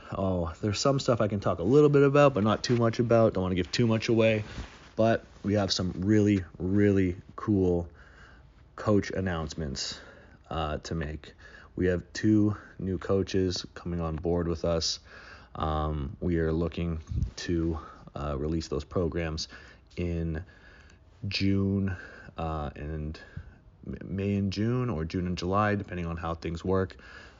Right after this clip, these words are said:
But these, these are some of the coolest, uh, people I've had the privilege of meeting, and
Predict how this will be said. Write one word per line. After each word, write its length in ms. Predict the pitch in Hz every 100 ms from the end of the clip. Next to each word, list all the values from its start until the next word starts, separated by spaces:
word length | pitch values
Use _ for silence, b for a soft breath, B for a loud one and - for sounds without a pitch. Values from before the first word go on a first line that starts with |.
| B -
But 260 | - 95 87 - - - -
these, 400 | 104 107 101 - - -
these 220 | 175 143
are 80 | 135
some 180 | 131
of 80 | 120
the 80 | 117
coolest, 540 | 113 120 113 107 -
uh, 300 | - 101 95
people 340 | - 101 98 95
I've 120 | 95
had 220 | 101 92
the 160 | 87 85
privilege 540 | - 90 85 87 82
of 220 | - 82 85
meeting, 540 | 87 87 82 82 82 -
and 400 | 90 82 82 80